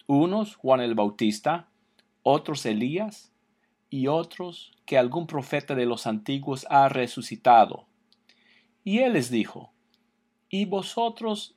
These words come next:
quién decís que soy yo?" Y Pedro respondiendo dijo, "El Cristo de Dios." Hoy en día es igual.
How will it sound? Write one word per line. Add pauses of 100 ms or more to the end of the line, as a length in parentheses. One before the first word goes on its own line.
quién
decís
que
soy
yo?" (1040)
Y
Pedro
respondiendo
dijo, (800)
"El
Cristo (240)
de
Dios." (1600)
Hoy
en
día
es
igual.